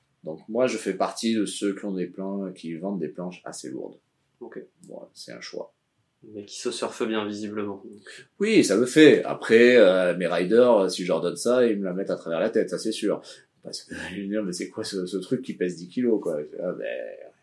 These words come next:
Speaker 2: Ouais, mais tu l'adaptes à tout le monde.
Speaker 1: Après, voilà, j'adapte à tout le monde.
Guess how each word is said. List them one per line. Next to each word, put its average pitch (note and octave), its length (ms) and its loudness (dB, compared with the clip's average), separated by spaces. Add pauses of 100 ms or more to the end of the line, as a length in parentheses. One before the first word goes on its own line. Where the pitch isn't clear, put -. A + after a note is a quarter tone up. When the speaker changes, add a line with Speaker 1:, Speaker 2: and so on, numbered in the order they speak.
(560)
Speaker 2:
Ouais, A#2 100 -12
mais F#2+ 80 -8
tu - 140 -14
l'adaptes A2 380 0
à A2 80 -2
tout - 140 -6
le D3 40 -2
monde. G#2 300 -2 (120)
Speaker 1:
Après, - 360 -2
voilà, G2+ 260 4
j'adapte A#1 320 -10
à - 40 -18
tout - 160 -20 (140)
le C#3+ 60 -18
monde. F#2 240 -8